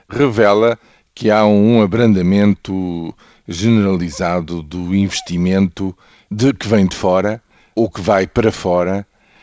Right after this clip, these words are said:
inclusivamente havendo onze dos trinta e quatro países nos quais, eh, neste segundo trimestre do ano, o investimento líquido estrangeiro caiu.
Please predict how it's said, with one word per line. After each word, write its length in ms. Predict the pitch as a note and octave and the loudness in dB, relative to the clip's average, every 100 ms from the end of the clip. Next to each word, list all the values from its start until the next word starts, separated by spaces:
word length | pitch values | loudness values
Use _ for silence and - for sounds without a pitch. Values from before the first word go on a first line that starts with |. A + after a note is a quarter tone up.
| _ - | _ -2
inclusivamente 840 | C3+ B2 A#2 G#2 G#2 G2+ A2+ A2 - | 0 0 -2 -2 2 4 4 0 -2
havendo 640 | G2+ F2+ A2+ A#2 G#2 A2+ _ _ _ _ - | -2 0 2 2 0 -8 _ _ _ _ 0
onze 500 | C3+ C#3 A2 F#2+ G2+ | 4 4 2 -4 -4
dos 200 | F#2 F#2+ | -4 -4
trinta 300 | - B2 G#2+ | -2 -2 -2
e 60 | G2 | -2
quatro 320 | C#2 C2 - | -4 -8 -4
países 420 | F#2+ G2 A#2 G2+ | -4 -2 -4 -2
nos 220 | G2 G#2 F#2+ | 2 2 0
quais, 680 | - G#2+ G#2+ A2+ A2 - - _ - _ | -2 0 2 0 -4 -10 -18 _ -20 _
eh, 240 | - G2 F#2+ | -4 0 2
neste 340 | A2+ A#2 - | 2 0 -6
segundo 380 | - G#2+ G2 E2+ | -10 0 0 0
trimestre 560 | - G2+ F#2+ D2+ - - | -4 0 0 -2 -8 -10
do 180 | F2+ G2 | -2 2
ano, 280 | G#2+ A2+ G#2+ _ _ _ _ _ | 2 2 -2 _ _ _ _ _
o 460 | - - G2+ G2+ G#2+ | -12 -8 -4 -2 0
investimento 580 | G#2+ - G#2+ G#2 F#2 G#2 | 0 0 0 2 0 -2
líquido 400 | A2 E2+ D#2+ - | -4 -6 -10 -10
estrangeiro 580 | - G2+ G2 G2 A#2+ | -6 -2 -2 0 -2
caiu. 480 | A2+ D3 C3 A2+ F#2+ | 0 0 2 0 -2